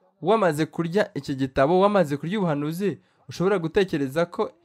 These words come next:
i-, ngo iyi ni inkuru nziza, hari ikintu kigiye kuzarangiza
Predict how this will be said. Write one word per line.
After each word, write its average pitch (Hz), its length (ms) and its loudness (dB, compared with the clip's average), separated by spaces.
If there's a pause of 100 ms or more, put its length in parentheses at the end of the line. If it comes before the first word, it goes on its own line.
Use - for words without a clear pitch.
(320)
i-, 123 160 -10
ngo 143 160 0
iyi 156 160 2
ni 233 100 -2
inkuru 196 240 -2
nziza, 208 500 -2
hari 175 240 2
ikintu 175 320 -6
kigiye 185 500 -6
kuzarangiza 151 1300 -4